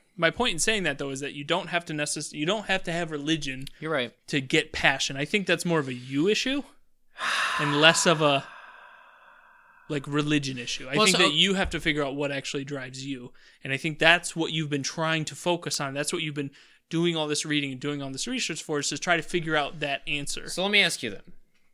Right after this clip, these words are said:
Speaker 2: being an irreligious man at this current moment.
Speaker 1: <laughs> Talk to me tomorrow.
Speaker 2: And having, <laughs> having very strong opinions about yourself
Speaker 1: Mm-hmm.
Speaker 2: and your family
Speaker 1: Yep.
Speaker 2: and your society.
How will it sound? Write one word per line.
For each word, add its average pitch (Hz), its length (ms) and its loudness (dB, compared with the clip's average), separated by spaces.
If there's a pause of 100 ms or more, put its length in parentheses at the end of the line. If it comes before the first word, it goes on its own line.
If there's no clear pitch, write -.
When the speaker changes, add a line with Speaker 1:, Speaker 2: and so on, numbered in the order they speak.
(280)
Speaker 2:
being 135 180 0
an 131 120 -4
irreligious 135 600 -2
man 113 160 -6
at 110 100 -10
this 113 140 -10
current - 240 -14
moment. - 1040 -4 (120)
Speaker 1:
<laughs> - 140 -20
Talk 147 200 -4
to 147 100 -8
me 135 80 -6
tomorrow. 131 280 -10 (140)
Speaker 2:
And 131 140 -6
having, 135 320 -4 (480)
<laughs> - 460 -6
having 165 280 4
very 180 200 6
strong 160 440 4
opinions 139 640 -2
about 117 480 2
yourself 117 680 -6 (220)
Speaker 1:
Mm-hmm. 143 220 -8 (280)
Speaker 2:
and 107 460 -10
your 104 100 -10
family 101 640 -16
Speaker 1:
Yep. 147 180 -12 (220)
Speaker 2:
and 110 160 -16
your 110 100 -16
society. 104 680 -14